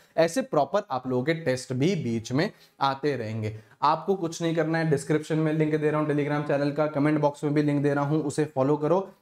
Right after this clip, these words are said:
इन डेली टारगेट्स को, इन डेली टारगेट्स को लेते हुए चलो और अपना सिलेक्शन इंश्योर करो। कमेंट बॉक्स ओपन है, ये चैनल बेटा आपका है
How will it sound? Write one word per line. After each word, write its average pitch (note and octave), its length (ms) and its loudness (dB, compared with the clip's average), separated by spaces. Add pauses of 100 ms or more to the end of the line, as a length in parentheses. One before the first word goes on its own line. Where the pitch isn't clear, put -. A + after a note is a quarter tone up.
इन D#3 180 2
डेली C#3 260 2
टारगेट्स B2 420 -4
को, A#3 340 0 (260)
इन F3 160 2
डेली D#3 240 4
टारगेट्स C3+ 360 -2
को E3 100 2
लेते A#2 280 0
हुए D#3 100 2
चलो E3 200 2
और C#3 360 -4
अपना C#3+ 300 -2 (200)
सिलेक्शन D3 600 -2
इंश्योर C3+ 400 0
करो। A2 180 -4 (520)
कमेंट G3 340 2
बॉक्स G3 340 0 (240)
ओपन D#3+ 360 0
है, E3+ 140 -2 (260)
ये E3 60 4 (100)
चैनल G3 480 0
बेटा E3+ 240 0
आपका D#3 520 0
है D3+ 180 0